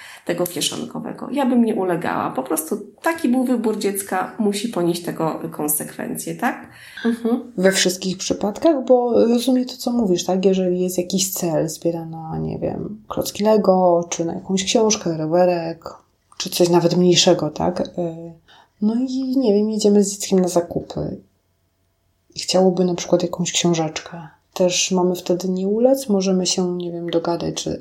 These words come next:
Speaker 2: owszem, ale to, ym, ze swojej skarbonki może wziąć i sobie zapłacić, czy, czy po prostu też, jeżeli od czasu do czasu gdzieś tam coś kupimy, czy to w jakimś stopniu strasznie zaszkodzi i zburzy tą całą edukację finansową?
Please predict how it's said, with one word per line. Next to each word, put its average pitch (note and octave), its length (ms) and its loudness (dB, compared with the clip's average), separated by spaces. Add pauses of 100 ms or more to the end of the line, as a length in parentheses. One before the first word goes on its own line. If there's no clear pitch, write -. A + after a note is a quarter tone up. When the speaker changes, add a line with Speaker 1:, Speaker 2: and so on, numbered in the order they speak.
Speaker 2:
owszem, F3 380 -4
ale E3+ 240 -6
to, E3 500 -6
ym, E3+ 360 -6 (280)
ze F#3+ 160 2
swojej F3 300 4
skarbonki E3+ 560 -2
może E3+ 260 -4
wziąć E3+ 320 -4
i - 60 -8
sobie F3 480 -2
zapłacić, A#3 800 -6
czy, B3 380 0
czy - 120 -8
po - 140 -4
prostu A3 400 0
też, G#3+ 320 0
jeżeli F#3+ 380 2
od F3+ 100 2
czasu F#3 260 0
do F3 100 4
czasu - 340 -2
gdzieś F3+ 400 2
tam F3 320 0 (460)
coś G3 240 0
kupimy, F#3+ 680 0 (1120)
czy - 120 -6
to F3+ 140 2
w - 20 -2
jakimś E3+ 320 0
stopniu D#3+ 440 -2
strasznie D#3+ 580 -2
zaszkodzi E3+ 600 2
i F3 40 -6
zburzy E3 360 -4
tą E3 160 -2
całą E3+ 280 -4
edukację F#3 520 0
finansową? A#3 640 -4